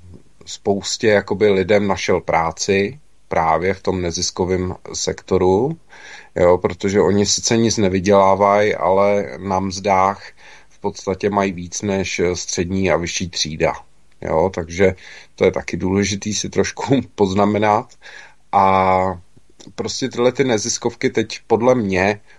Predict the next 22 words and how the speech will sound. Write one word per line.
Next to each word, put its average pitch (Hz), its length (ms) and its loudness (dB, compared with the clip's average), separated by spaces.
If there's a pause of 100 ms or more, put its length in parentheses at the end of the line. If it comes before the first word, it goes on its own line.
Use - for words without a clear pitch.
už - 460 -4 (120)
jakoby 98 540 -2
fungujou 113 680 4
autonomně 117 840 0
samy. 90 800 0 (720)
Eh, - 80 0 (380)
samozřejmě 110 680 0
vláda 101 840 2 (260)
České - 360 -6
republice, 98 840 0
tak, 101 360 -2
eh, 95 400 0 (240)
ta 92 160 4
je 95 220 4
vlastně 98 520 -4 (140)
tímhletím 98 720 -2
myšlenkám, 95 1000 0 (640)
eh, - 160 -12
jako 90 280 0
naprosto 98 840 2
jako 87 280 0
oddaná. 87 800 0